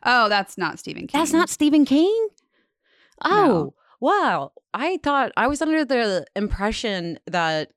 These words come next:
Speaker 2: it was based off of something Stephen King wrote.
Speaker 1: I don't bel-, I don't believe so. Nothing I'm aware of, but the Midnight Mass, Ricky and I are actually watching that, but Midnight Mass is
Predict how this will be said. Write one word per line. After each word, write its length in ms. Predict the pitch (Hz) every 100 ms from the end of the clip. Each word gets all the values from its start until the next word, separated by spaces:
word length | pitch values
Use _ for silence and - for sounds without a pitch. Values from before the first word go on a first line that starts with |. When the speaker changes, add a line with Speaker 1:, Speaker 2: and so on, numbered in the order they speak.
| _
Speaker 2:
it 240 | - 175 - _
was 380 | - 165 160 - -
based 320 | 139 160 -
off 240 | 156 151
of 80 | 147
something 320 | - 151 147
Stephen 340 | 143 151 156 135
King 300 | - 151 151
wrote. 360 | 175 220 247 247
Speaker 1:
I 20 |
don't 180 | 349 453
bel-, 320 | 370 285 254
I 120 | -
don't 160 | 269 339
believe 280 | 202 190 220
so. 120 | 214
Nothing 340 | 220 220 226
I'm 200 | - 180
aware 400 | 202 233 240 254
of, 120 | 254 226
but 360 | 202 185 -
the 180 | 196 190
Midnight 360 | 196 220 220 196
Mass, 280 | 190 190
Ricky 160 | 214 202
and 80 | 196
I 40 |
are 60 | 185
actually 280 | 175 - 175
watching 300 | 170 170 180
that, 160 | 156
but 80 | 170
Midnight 320 | 180 190 185
Mass 420 | 180 170 165 165 -
is 320 | 180 170